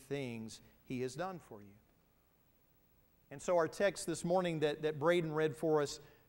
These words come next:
picks up with the return back on the other side of the lake from which they had come.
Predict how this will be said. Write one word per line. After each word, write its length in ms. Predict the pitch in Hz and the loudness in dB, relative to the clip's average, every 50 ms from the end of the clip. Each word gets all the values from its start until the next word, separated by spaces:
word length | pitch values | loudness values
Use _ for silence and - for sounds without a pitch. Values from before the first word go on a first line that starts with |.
| _ _ - | _ _ -4
picks 280 | 202 190 - - - | -4 -4 -4 0 2
up 280 | 196 185 185 180 - - | 2 2 2 0 -4 -4
with 280 | 151 147 170 160 - | -2 -2 -2 0 0
the 80 | - 165 | -2 -2
return 560 | 147 156 156 - - - 190 190 185 185 175 | 0 -2 -4 -4 -4 0 0 2 2 0 0
back 340 | 143 135 156 165 170 165 - | 0 0 0 0 0 -2 -2
on 100 | 170 170 | -2 -2
the 140 | 175 180 185 | 0 2 2
other 160 | 180 185 185 | 2 2 0
side 240 | 175 - 190 190 196 | 0 0 0 0 0
of 100 | 202 180 | 0 -2
the 80 | 180 | -2
lake 320 | 185 190 220 240 170 131 - | -4 -4 -4 -6 -8 -10 -12
from 200 | - 135 135 139 | -12 -12 -10 -10
which 200 | 156 156 - - | -12 -12 -10 -10
they 120 | 160 151 | -10 -8
had 120 | 156 147 - - | -8 -10 -12 -14
come. 180 | - - - | -14 -14 -14